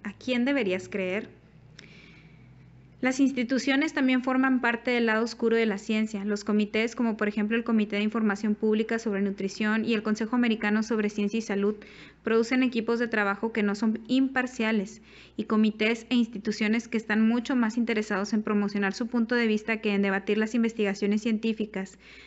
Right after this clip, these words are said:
dejando de lado los prejuicios. Si un informe del Comité de Información Pública sobre Nutrición afirma que las dietas bajas en grasa son fraudulentas y un informe de la Academia Nacional de Ciencias argumenta lo contrario,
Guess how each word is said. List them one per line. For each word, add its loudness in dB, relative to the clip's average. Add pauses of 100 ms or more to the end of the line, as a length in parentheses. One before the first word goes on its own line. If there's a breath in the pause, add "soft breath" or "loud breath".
(120 loud breath)
dejando 0
de 2
lado 0
los -6
prejuicios. -8 (580 loud breath)
Si -2
un 2
informe 0
del -2
Comité 0
de 0
Información 2
Pública 2
sobre 0
Nutrición 0
afirma 0
que 0
las 2
dietas 0
bajas -2
en 2
grasa 0
son -2
fraudulentas 0
y 2
un 4
informe 2
de 0
la -2
Academia -2
Nacional 0
de -4
Ciencias -4
argumenta -2
lo 0
contrario, 0